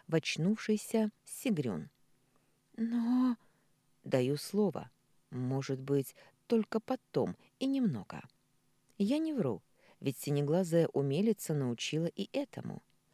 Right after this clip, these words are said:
Как сделать первый раз приятным для девственниц? Влажный член выглядит угрожающе рядом с трепетной блестящей щелкой. Я подсел ближе, приподнял Сигрюн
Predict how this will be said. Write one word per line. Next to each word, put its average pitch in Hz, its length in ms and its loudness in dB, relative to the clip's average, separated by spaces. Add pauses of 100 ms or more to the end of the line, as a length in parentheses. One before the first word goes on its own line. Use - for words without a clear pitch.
(320)
Как 214 260 2
сделать 160 560 2
первый 156 360 4
раз 247 320 -4
приятным 240 640 -2
для 123 220 -2
девственниц? 120 840 -8 (680)
Влажный 135 440 0
член 160 420 0
выглядит 135 500 -4
угрожающе 139 880 -2 (320)
рядом 139 300 0
с - 160 -12
трепетной 139 540 -4
блестящей 120 600 -6
щелкой. - 640 -10 (580)
Я 131 180 2
подсел 127 420 -4
ближе, 170 480 -2 (440)
приподнял 214 600 4 (180)
Сигрюн 147 640 0